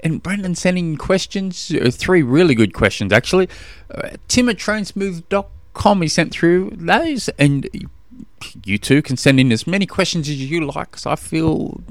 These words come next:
I feel a little bit semi-important when people send me in questions. Today, he writes, um, "I am reading about the average recovery time for different types of training. Example,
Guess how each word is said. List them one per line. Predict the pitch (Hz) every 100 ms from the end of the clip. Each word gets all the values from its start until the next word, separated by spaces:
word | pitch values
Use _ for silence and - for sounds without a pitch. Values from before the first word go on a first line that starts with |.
| -
I | - 139
feel | - - 113 90
a | 85
little | 101 107 87
bit | 90 -
semi-important | - 156 165 139 110 104 113 - 95
when | 92
people | 104 90
send | 98 98 92
me | 92
in | 90 87
questions. | 95 90 - 85 90 - - - - - - - - - - -
Today, | 196 233
he | 254 226 214 226 277 254 226 202 196 190
writes, | 190 233 143 - - - - 143 139 -
um, | 131 135 131 131 123 117 110 104 98 -
"I | 170 196
am | 147 135
reading | 175 180 156 127
about | 120 123 123
the | 117 113
average | 175 196 214 180
recovery | 160 185 170 151
time | 120 - 117 127 147
for | - 107
different | 101 160 - 160
types | - 143 - -
of | 110
training. | - 151 151 120 92 90 -
Example, | 117 107 110 160 156 104